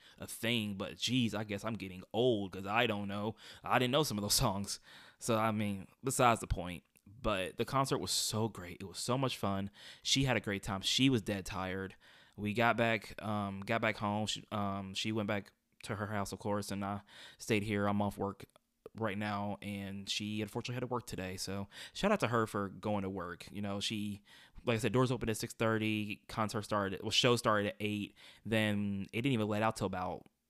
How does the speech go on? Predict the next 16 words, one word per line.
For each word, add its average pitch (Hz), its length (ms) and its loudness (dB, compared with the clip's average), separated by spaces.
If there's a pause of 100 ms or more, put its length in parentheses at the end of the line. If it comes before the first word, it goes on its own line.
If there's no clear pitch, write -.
(340)
damn 107 200 0
near 107 120 0
eleven. 87 640 -6
So 80 480 -6
she 127 340 2
was 90 300 -6
tired, - 800 -8 (360)
tired. 104 920 0 (720)
So 82 360 -8 (420)
there 107 160 -2
was 98 100 0
definitely 104 420 -2
that. 92 360 -6 (140)
Um, 95 600 -6 (800)
then 104 580 2 (140)
I, 175 640 2